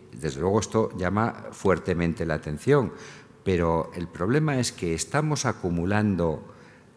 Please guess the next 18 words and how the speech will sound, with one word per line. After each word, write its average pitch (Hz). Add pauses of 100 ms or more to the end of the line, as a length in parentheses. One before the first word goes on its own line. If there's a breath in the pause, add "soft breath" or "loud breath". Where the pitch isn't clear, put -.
(140)
tantas 139
cohortes, 92
tantos, 117
eh, 98
jóvenes 117
que 95
ya 110
han 107
dejado 98
de 76
serlo, 71 (460 loud breath)
con 95
estas 113
tasas 98
de 82
abandono 87
escolar 90
temprano 82